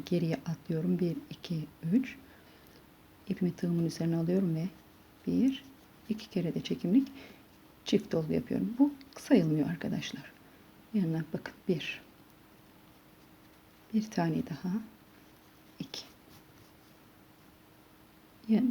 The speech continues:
bir yandaki zincire geçtik. Üç. Bundan bahsediyorum arkadaşlar. Üç tane çiftli dolgu. Yine arkadaşlar bir yanına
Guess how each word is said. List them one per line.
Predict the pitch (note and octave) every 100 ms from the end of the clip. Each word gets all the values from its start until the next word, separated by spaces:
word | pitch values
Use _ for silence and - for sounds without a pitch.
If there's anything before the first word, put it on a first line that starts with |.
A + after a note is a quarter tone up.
| -
bir | G3 - F3
yandaki | E3+ E3+ E3 E3+ -
zincire | F3 E3+ F3+
geçtik. | E3+ F3 - C4+ C4+ -
Üç. | - - -
Bundan | B3+ F3 D3+
bahsediyorum | C#3+ - F3 F3 F3 F#3
arkadaşlar. | F#3 F#3 F3 - D#3+ - - - - - - - - D4
Üç | - -
tane | F#3+ F3 B3+ C4+ - - - - -
çiftli | - F#3 F3 E3
dolgu. | E3 - F3+
Yine | A#3+ D#4
arkadaşlar | F3 D#3+ E3+ E3 - F#3 F3+ - - - - - F#3+
bir | E3+
yanına | E3+ E3 D#3+ E3+